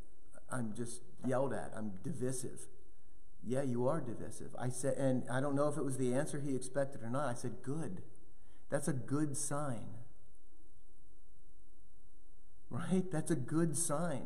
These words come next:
It's, it kinda sucks. I want to be liked as much as anybody wants to be liked. I'm as vain as the next person. I don't want to be known as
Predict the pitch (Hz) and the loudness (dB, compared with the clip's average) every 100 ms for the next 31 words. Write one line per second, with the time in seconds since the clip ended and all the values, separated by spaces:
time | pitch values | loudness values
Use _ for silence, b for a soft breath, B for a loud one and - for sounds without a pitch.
0 | - 135 - - B B B 165 170 185 | 0 0 -2 -2 B B B 2 4 6
1 | 247 240 160 190 147 - - - - - | 6 4 6 6 6 2 -2 -2 -2 -2
2 | - - - - - 180 214 208 240 220 | -2 -2 -2 -2 6 8 10 8 8 6
3 | 180 180 147 160 233 - 160 127 139 170 | 4 6 8 6 6 2 0 2 4 4
4 | 202 156 127 151 190 208 165 156 147 160 | 4 0 0 2 4 4 4 4 2 0
5 | - 143 131 123 208 156 143 147 123 131 | 0 0 2 4 4 4 2 2 2 2
6 | 196 220 147 - 143 185 196 - - 190 | 4 4 2 0 2 4 2 -2 0 2
7 | 233 - 107 120 135 165 185 127 143 196 | 2 0 0 0 4 6 4 4 4 4
8 | - 139 139 139 185 170 165 226 180 131 | 2 0 2 4 6 4 4 4 4 2